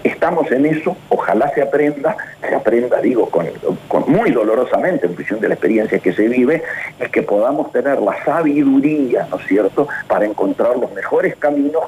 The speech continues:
que reduzcan u-, daños que son absolutamente inevitables, pero que podemos minimizar en, en, en, en, en el marco de la voluntad,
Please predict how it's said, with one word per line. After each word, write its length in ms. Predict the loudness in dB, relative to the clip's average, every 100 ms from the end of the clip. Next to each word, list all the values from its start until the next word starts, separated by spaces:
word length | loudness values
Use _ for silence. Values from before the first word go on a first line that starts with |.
| -2
que 160 | 0
reduzcan 1000 | 2 2 2 0 0 0 2 -2 -2 -4 -4 -12 -14 -14 -4
u-, 140 | 0 0
daños 500 | 2 2 0 -2 -4 -2
que 100 | -2
son 320 | 0 0 -2 -6
absolutamente 720 | -6 -2 0 2 2 2 2
inevitables, 640 | 4 4 2 0 0 0 2
pero 160 | 0 0
que 100 | -2
podemos 400 | 2 2 2 0
minimizar 600 | 0 2 2 2 0 0 -4 -14 -2
en, 180 | -2 0
en, 140 | -2 -2
en, 180 | -4 -4 -2 -2
en, 160 | -4 -4
en 160 | -2 0
el 180 | 2 0
marco 480 | 0 0 0 0 0
de 380 | 0 2 0 -2 -10 -2
la 320 | 0 2 2
voluntad, 800 | 2 2 0 -4 -8 -2 0 0